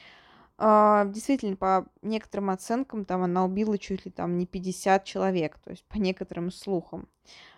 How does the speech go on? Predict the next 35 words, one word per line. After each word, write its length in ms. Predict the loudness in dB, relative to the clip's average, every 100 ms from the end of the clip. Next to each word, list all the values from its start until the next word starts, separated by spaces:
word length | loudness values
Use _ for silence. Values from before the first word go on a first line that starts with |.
| -16
Официально 1160 | -16 -12 4 6 6 4 2 2 2 2 -2 -6
это 240 | -12 -12 -6
было 240 | -4 -4
всего 260 | -4 -6 -4
лишь, 300 | -4 -10 -16 -14
э, 60 | -6
ну, 180 | -6 -6
как, 160 | -10
как 200 | -6 -6
всего 340 | -4 -4 0 0
лишь, 180 | 0 -6
это 180 | -6
б-, 360 | -6 -6 -6 -2
были 240 | 2 2 2
члены 380 | -2 -2 0
ее 180 | 0 0
семьи. 540 | -2 -4 -4 -6 -10 -18 _ _ _ -20 -20 -20 _
Вот 200 | 2 2
так 220 | 2 -2 -2
вот. 120 | -20 _ _ _ _ _ -20 -20 _ 0
А, 360 | 4 6 6
собственно, 640 | 4 0 0 -2 0 4 4
дальше 680 | 2 4 6 6 2 0 2
она 320 | 2 2 4 4
берет 320 | 6 4 4
на 100 | -2
себя 640 | -4 -2 4 6 6 4 -2
воспита-, 720 | -12 -12 -12 -14 -6 -2 -2 0
а, 160 | -2
берет 280 | 0 2 2
на 40 | 0
себя 180 | 0 2
заботу 580 | 2 4 4 4 2 -2
об 180 | -2 -2
отце, 520 | -6 -6 -4 -4